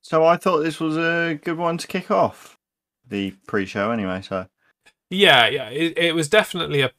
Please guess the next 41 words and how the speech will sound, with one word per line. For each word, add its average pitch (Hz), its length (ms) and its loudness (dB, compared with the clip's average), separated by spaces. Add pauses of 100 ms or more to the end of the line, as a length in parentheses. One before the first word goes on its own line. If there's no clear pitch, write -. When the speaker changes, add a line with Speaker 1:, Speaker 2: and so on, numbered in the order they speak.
(160)
Speaker 2:
a 131 60 -2
pre-show 104 540 -6
match. - 500 -14 (140)
There 113 400 0
wa-, 107 140 0
Speaker 1:
Mm. - 100 -8
Speaker 2:
there 113 140 -4
was 113 180 -4
no 127 200 -2
doubt 110 300 -4
that 104 160 -8
this, - 340 -8
this 110 280 -14
match 101 320 -6
was - 400 -10 (340)
belonging 110 540 -6
on 98 140 -10
the 98 80 -12
pre-show, 98 640 -8
but 123 160 -8
that 117 200 -6
said, 131 340 0 (140)
Speaker 1:
Yeah. 92 200 -12 (120)
Speaker 2:
it 120 160 -12
was, - 380 -10
it 107 180 -14
was 101 140 -16
decent 101 380 -10
enough. 117 440 -6 (360)
Speaker 1:
Yeah. 127 300 0
Speaker 2:
Um, 127 260 -6
it 156 160 -6
look, 226 180 -4
it 226 140 -2
looks 277 180 -8
to 190 100 -8
me 202 100 -2
like 127 200 -4
Brian 135 280 0
Myers 147 360 0
has, 143 320 -8